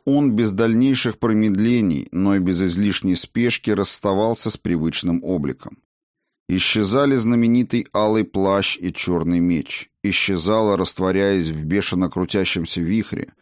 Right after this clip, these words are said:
львиная грива роскошно черных, без единой проседи волос. Последними скрылись глаза. Яростный вихрь, рассыпая острые стрелы желтоватых молний, рванулся через пропасть.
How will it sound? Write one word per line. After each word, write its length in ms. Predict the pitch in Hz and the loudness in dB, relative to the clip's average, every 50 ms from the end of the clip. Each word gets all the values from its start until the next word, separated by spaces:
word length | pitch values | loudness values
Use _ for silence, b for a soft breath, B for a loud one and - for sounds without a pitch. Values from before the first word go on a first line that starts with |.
| _ _ _ _ _ _ - | _ _ _ _ _ _ -6
львиная 540 | 78 80 90 90 101 123 135 135 131 127 123 | -4 -2 0 2 2 2 2 2 2 2 2
грива 400 | 107 98 101 113 120 110 104 104 | 0 0 0 0 2 2 2 2
роскошно 580 | 101 101 - - - 110 107 101 - 104 101 92 | 0 0 -2 -4 -4 -2 -2 -2 0 -2 -2 -4
черных, 640 | - - - 104 95 85 73 - 52 - - - _ - | -2 -4 -2 0 0 0 -2 -4 -10 -12 -14 -20 _ -12
без 280 | 76 76 85 92 82 82 | -8 -4 -2 -2 0 0
единой 440 | 87 92 87 80 98 104 101 98 | 0 -2 0 0 0 0 2 0
проседи 560 | 90 - - 92 95 98 90 - - 87 80 87 | -2 -2 -2 -2 -2 -2 -2 -2 -4 -4 -2 -2
волос. 580 | 85 87 87 87 80 69 - - - - - b b b b b b b _ - | 0 0 0 0 0 -2 -4 -8 -10 -12 -14 b b b b b b b _ -8
Последними 640 | - 78 - - - 82 90 98 92 92 98 95 95 | -8 -6 -6 -6 -4 -2 -2 -2 0 0 0 0 0
скрылись 520 | 92 - - - 82 78 71 71 71 76 | -2 -4 -6 -6 -4 -4 -4 -4 -6 -6
глаза. 580 | 73 78 80 76 76 78 78 71 58 55 - - _ _ _ _ _ _ _ _ _ _ _ _ _ _ _ - | -6 -6 -4 -4 -4 -4 -6 -8 -8 -10 -12 -16 _ _ _ _ _ _ _ _ _ _ _ _ _ _ _ -10
Яростный 640 | - 78 80 98 101 104 104 95 - - 101 98 95 | -8 -4 0 0 2 2 0 -2 -2 -2 -2 0 0
вихрь, 480 | 87 104 120 113 - - - - - - | 0 0 0 -2 -2 -6 -8 -8 -8 -8
рассыпая 680 | - 82 92 87 - - - 98 - - 110 110 110 107 | -4 -4 -4 -2 -4 -4 -4 -4 -2 0 0 2 2 0
острые 500 | - - 110 123 117 - - 117 113 113 | 0 0 -2 -2 -2 -2 -2 -2 -2 -2
стрелы 460 | - - - 104 101 113 113 110 107 | -2 -4 -4 -2 0 0 2 2 0
желтоватых 680 | 87 92 101 92 - 101 98 101 104 95 - 85 - - | 0 0 -2 -2 0 0 0 0 0 0 -2 -6 -4 -2
молний, 520 | 98 104 110 113 107 95 82 67 57 - - | -2 0 0 0 0 0 0 -2 -4 -6 -6
рванулся 640 | - 82 85 92 95 92 98 98 92 87 - 98 | -4 -2 0 0 2 2 2 2 0 0 -2 -4
через 320 | 87 - 90 87 90 - - | -4 -2 -2 -2 -2 -4 -4
пропасть. 640 | - 90 92 82 69 - - - - - - - | -6 -4 -2 -2 -4 -6 -12 -14 -14 -16 -16 -20